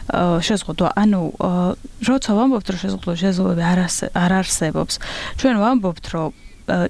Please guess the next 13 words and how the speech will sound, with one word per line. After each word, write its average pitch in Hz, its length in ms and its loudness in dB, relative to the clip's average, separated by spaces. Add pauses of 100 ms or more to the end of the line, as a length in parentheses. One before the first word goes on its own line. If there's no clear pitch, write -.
ის 285 240 4
პრობლემები, 214 720 2 (100)
რაც 190 140 0 (100)
გვაქვს, 170 340 -2 (140)
ე, 170 60 4 (500)
ამ 190 240 4
ადამიანების 180 560 2
საზოგადოებაში 185 640 0
ინტეგრაციის 190 560 -2
თვალსაზრისით, 202 640 0
არ 190 160 4
არსებობს. - 560 -4
ანუ 165 200 2